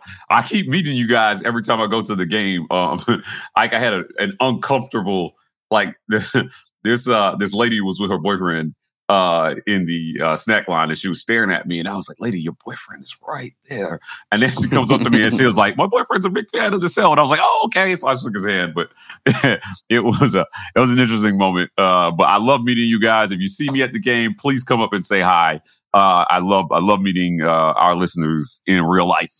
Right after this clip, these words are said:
<laughs> Um, you guys are not always recognizable by your, like, YouTube little pictures or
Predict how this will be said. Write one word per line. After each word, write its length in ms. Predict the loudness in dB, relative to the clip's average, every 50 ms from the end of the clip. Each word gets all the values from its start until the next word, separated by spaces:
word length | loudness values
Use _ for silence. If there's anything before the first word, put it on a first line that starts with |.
| -20 _ _ -4 -4
<laughs> 100 | -4 -4 -6 _ _ _ _ _ _ _
Um, 420 | 2 4 4 4 2 2 0 -4 -8 -6 -4
you 160 | 0 2 2
guys 280 | 4 4 2 0 0
are 120 | -2 -2 0
not 220 | 2 2 2 2
always 240 | 2 0 -2 0 0
recognizable 680 | -2 -2 -2 -2 0 0 2 0 0 -2 -4 -4 -2
by 160 | 0 0 0
your, 140 | 2 0 0 0
like, 160 | 0 -2 -2
YouTube 500 | -2 -2 -2 -2 -2 -2 -2 -2 -2 0
little 220 | -2 -2 -2 -2 -4
pictures 440 | -6 -6 -6 -6 -6 -6 -6 -4
or 40 | -6